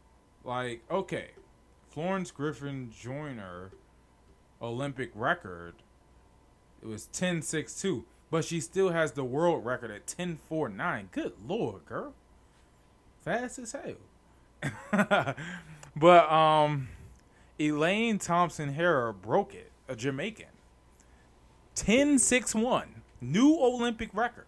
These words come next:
Dog. Shelly Ann Fraser-Price, who probably done beat Elaine Thompson a bunch of times in practice and meets, whatever, came in second, and she had the,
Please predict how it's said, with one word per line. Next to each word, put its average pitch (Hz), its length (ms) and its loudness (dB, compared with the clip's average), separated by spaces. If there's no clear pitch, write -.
Dog. 165 340 2
Shelly 240 540 0
Ann 190 460 0
Fraser-Price, 156 1040 -2
who 170 120 -2
probably 196 480 -2
done 131 360 -4
beat 135 320 -6
Elaine 131 400 -4
Thompson 123 480 -6
a 104 40 -12
bunch 120 280 -6
of 107 80 -14
times 101 580 -8
in 135 200 -4
practice 143 680 0
and 120 220 -8
meets, 131 320 -10
whatever, 110 560 -6
came 196 260 2
in 165 60 -2
second, 240 400 -4
and 135 200 -8
she 254 360 -6
had 180 320 -2
the, 143 100 -4